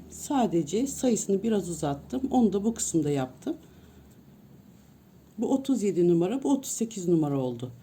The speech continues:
Hiçbir farklılık yapmadım. Sayıları, ön kısmı hepsi aynı. Süsleme için de arkadaşlar böyle isterseniz cırt cırtlı alıp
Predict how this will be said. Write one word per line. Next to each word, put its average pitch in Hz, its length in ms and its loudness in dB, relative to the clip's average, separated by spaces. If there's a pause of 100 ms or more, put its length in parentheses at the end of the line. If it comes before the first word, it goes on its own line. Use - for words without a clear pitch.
(540)
Hiçbir - 380 -4
farklılık 214 540 -4
yapmadım. 151 480 -2
Sayıları, 147 560 0
ön 196 240 2
kısmı - 300 -4
hepsi 208 380 -2
aynı. 143 360 -2 (1800)
Süsleme 285 520 4
için 220 340 2
de 196 80 -4
arkadaşlar 208 800 -2
böyle 233 240 0
isterseniz 226 600 0
cırt 196 220 -4
cırtlı 196 360 -6
alıp 160 420 -2